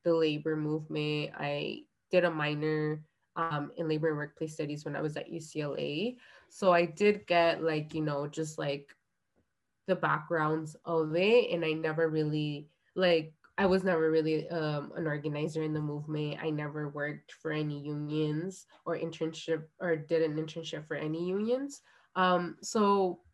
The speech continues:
because of, you know, my previous job, like, I wasn't learning anything and I was just craving to, like, learn something new. Um, that kind of pushed me. I'm like, "Okay, well, maybe it's a good time to do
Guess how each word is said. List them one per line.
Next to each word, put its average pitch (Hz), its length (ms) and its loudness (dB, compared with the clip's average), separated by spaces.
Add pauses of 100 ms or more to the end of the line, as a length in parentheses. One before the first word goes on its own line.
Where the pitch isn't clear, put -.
(120)
because 208 380 2
of, 185 200 2 (240)
you 175 140 -2
know, 165 140 0
my 165 160 0
previous 156 480 -2
job, 151 300 0
like, 151 220 -2
I 151 200 0
wasn't 156 500 -2
learning 151 340 -2
anything 151 380 -4
and 147 100 -4
I - 20 -4
was 151 180 -6
just 156 220 -12
craving 151 720 -2
to, 160 140 -6
like, 143 400 -6 (120)
learn 151 260 -4
something 151 440 -6
new. 180 520 2 (420)
Um, 160 380 2
that 175 180 2
kind 185 180 2
of 175 100 -2
pushed 165 320 -4
me. 170 140 0
I'm 160 160 -2
like, 156 160 -2
"Okay, 165 220 -6
well, 160 180 0
maybe 156 240 -2
it's 180 140 -10
a 196 40 -6
good 160 200 -2
time 147 360 -4
to 160 140 -8
do 147 420 -8